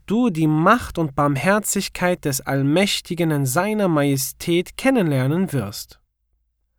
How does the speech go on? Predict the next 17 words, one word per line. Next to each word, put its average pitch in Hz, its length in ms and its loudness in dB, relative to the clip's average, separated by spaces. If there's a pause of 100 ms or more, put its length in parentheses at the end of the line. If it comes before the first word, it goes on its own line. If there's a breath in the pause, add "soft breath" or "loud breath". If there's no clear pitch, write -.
(1500)
Ja, 147 480 2
wer 151 180 0
Allah 180 320 4
nicht 208 320 0
kennt, 156 500 -2 (320)
lädt 185 340 4
sich 214 240 -4
eine 170 260 0
Welt 175 240 2
voll 160 260 -2
Unglück 190 540 0
auf 139 180 -2
sein 190 260 2
Haupt. - 520 -4 (1500)
Wer 147 260 0
Allah 156 320 2
kennt, 147 600 -2